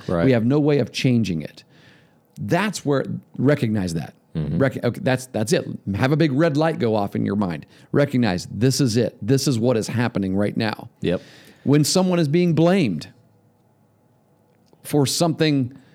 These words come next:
Speaker 2: that we should be taking responsibility for as a team, as team members, recognize it.
Speaker 1: Mm-hmm.
Speaker 2: When we're, when an excuse is being made for our failures, rather than taking ownership of it and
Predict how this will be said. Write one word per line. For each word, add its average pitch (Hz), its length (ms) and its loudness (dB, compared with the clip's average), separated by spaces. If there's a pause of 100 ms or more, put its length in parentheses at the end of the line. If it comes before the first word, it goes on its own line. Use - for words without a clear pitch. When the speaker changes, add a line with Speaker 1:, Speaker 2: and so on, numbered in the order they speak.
(220)
Speaker 2:
that 139 200 2
we 160 220 4
should 165 200 0
be 143 100 2
taking 147 300 2
responsibility 127 720 0
for 90 340 -6 (400)
as 117 160 0
a 113 60 0
team, 113 560 -2
as 127 180 -2
team 131 280 0
members, 135 480 0 (380)
recognize 120 640 -2
it. - 120 -14
Speaker 1:
Mm-hmm. 85 420 -2 (540)
Speaker 2:
When 117 180 2
we're, 139 220 2
when 131 160 0
an 139 100 2
excuse 170 440 -2
is 127 80 0
being 113 280 0
made 82 320 -6 (800)
for 131 560 2 (840)
our 139 200 4
failures, 139 680 -2 (240)
rather 127 360 2
than 120 240 0
taking 123 320 0
ownership 123 480 -2
of 101 140 0
it 104 240 -4
and 104 420 -2